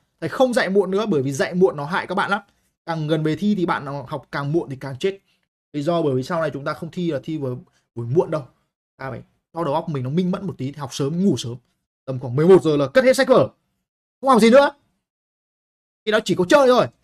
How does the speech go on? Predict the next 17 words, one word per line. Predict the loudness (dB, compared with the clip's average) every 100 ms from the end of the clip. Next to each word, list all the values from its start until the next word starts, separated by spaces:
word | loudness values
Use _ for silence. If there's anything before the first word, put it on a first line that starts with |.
| _ _ _ -12
Không | -6
điện | -4
thoại, | 0 0
điện | 0
thoại | -4 -4
gì |
hết. | -4 -4
Lúc | -6
đó | -2 0
là | 0 -4 _ -6
tắt | -6 -6 _ _ _
máy | -14
tính, | -8 -8 -6
tắt | -8 -6
điện | -10 -8
thoại, | -10 -14 0
ngủ. | 6 8 6